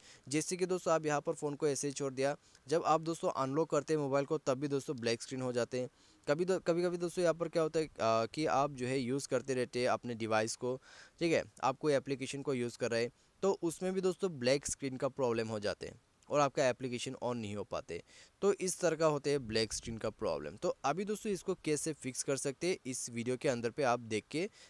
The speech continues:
जान लीजिएगा। वीडियो को अंत तक देखिए और दोस्तों वीडियो शुरू करने से पहले यदि आपने चैनल को सब्सक्राइब नहीं किया है तो मेक श्योर कि आप चैनल को सब्सक्राइब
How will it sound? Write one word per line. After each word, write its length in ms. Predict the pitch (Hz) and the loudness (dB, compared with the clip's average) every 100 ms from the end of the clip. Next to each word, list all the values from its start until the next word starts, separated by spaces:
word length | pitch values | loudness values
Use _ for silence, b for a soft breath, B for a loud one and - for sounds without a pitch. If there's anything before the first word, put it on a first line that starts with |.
| B | B
जान 300 | 113 123 160 | 2 4 4
लीजिएगा। 340 | 170 165 175 175 | 2 2 2 2
वीडियो 320 | 127 123 151 | 2 0 2
को 100 | 160 | 2
अंत 180 | 139 139 | 2 0
तक 100 | 135 | -2
देखिए 300 | 113 123 147 | 0 0 0
और 200 | 143 113 | 0 0
दोस्तों 340 | 107 139 - 170 | 0 -2 -2 -4
वीडियो 280 | 139 127 139 | -2 0 0
शुरू 240 | 139 131 | 0 -4
करने 220 | 131 123 123 | 0 0 0
से 140 | 135 | -4
पहले 240 | 127 120 120 | 0 0 2
यदि 240 | 113 117 | 2 4
आपने 240 | 113 120 117 | 2 0 0
चैनल 300 | 135 147 165 | 0 0 -2
को 120 | - | -4
सब्सक्राइब 560 | - 110 - 123 127 143 | -4 -6 -2 2 2 2
नहीं 300 | 120 104 147 | -4 -4 -4
किया 240 | - 127 | 0 2
है 160 | 123 127 | 2 0
तो 140 | - 104 | -2 -2
मेक 260 | 110 135 | -2 -2
श्योर 160 | - 156 | -2 -4
कि 120 | 156 | 0
आप 160 | 139 131 | 0 0
चैनल 280 | 131 123 | -2 -2
को 120 | 123 120 | -4 -6
सब्सक्राइब 580 | - 92 - 113 131 | -8 -10 -2 0 0